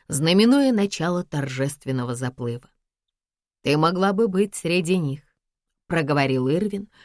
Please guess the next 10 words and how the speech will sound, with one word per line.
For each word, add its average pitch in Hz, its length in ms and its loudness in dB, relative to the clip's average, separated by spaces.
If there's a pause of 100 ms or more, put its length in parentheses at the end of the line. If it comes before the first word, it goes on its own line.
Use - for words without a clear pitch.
(160)
приобняв 175 600 2
её 135 220 -2
за 127 160 -4
плечи, 160 400 -2
когда 151 360 -2
они 147 200 -2
присоединились 139 880 0
к - 60 -12
остальным 131 500 -4
зрителям 175 600 -4